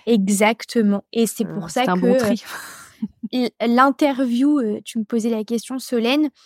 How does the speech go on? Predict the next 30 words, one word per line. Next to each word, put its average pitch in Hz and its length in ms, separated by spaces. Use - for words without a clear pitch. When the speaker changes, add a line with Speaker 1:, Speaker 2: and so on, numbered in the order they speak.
Speaker 1:
finalement, 226 520
aujourd'hui, 214 380
elle 233 120
est 208 80
beaucoup 220 380
basée 226 300
là-dessus. 262 520
Euh, 202 220
est-ce 202 160
qu'il 240 100
y - 20
a 208 40
un 202 60
match ? 240 680
Est-ce 214 160
qu'il 233 120
y - 20
a 214 40
une 208 60
vision ? 208 640
Est-ce 220 200
qu'il - 140
y 220 40
a, 220 260
euh, 185 260
voilà, 214 260
un 214 120
feeling 233 440
qui 208 200
passe ? 247 420